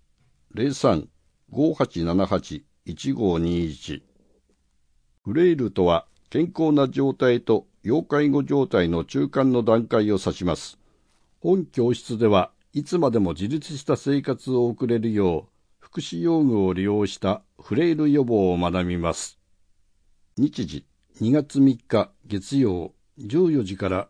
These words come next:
十五時三十分。場所、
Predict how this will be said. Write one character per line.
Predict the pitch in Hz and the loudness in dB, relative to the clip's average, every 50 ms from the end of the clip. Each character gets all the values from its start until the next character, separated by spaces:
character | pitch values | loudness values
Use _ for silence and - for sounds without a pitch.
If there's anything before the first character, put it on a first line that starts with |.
| _ - | _ -18
十 | 131 104 127 165 170 | -10 -6 -4 -2 -2
五 | 147 131 104 | -2 -2 -4
時 | 95 92 | -4 -6
三 | 87 - 113 107 104 | -6 -4 -2 -2 -2
十 | 104 110 104 | -2 -4 -8
分。 | 98 _ - - 90 82 73 67 - _ _ _ _ _ _ _ _ _ _ _ _ _ _ _ _ _ _ _ - | -8 _ -8 -6 -6 -6 -6 -10 -12 _ _ _ _ _ _ _ _ _ _ _ _ _ _ _ _ _ _ _ -6
場 | - 160 160 - | -2 0 0 0
所、 | - - 127 123 - | 0 0 -2 -2 -2